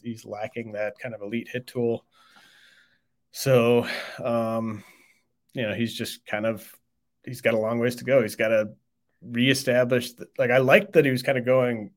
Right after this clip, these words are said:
establish the hit tool first, then get to the power. But I think he's maybe just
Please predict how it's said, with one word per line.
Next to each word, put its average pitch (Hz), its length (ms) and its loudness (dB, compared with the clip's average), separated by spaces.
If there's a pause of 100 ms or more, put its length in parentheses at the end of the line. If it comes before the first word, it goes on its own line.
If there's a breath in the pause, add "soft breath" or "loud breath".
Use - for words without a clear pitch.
(120)
establish 135 440 0
the 113 60 -6
hit 139 200 -4
tool 120 180 -6
first, 131 340 -4
then 117 160 -6
get 113 140 -2
to - 80 -20
the 104 80 -20
power. 117 460 2 (1700 loud breath)
But 113 120 2
I 113 80 4
think 117 180 0
he's 104 200 -6
maybe 104 220 -4
just 95 180 -14